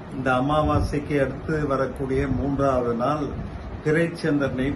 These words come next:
பார்ப்பது நல்லதும்பாங்க. அந்த சந்திர தரிசனம், புனித நாள்ல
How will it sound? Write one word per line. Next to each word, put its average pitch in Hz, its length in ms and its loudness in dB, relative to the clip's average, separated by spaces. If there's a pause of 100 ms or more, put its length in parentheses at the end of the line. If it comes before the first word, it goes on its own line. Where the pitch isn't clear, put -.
(100)
பார்ப்பது 127 640 0
நல்லதும்பாங்க. 120 760 -2 (520)
அந்த 147 320 2 (460)
சந்திர 185 480 4
தரிசனம், 147 600 0 (120)
புனித 165 380 2
நாள்ல 135 720 2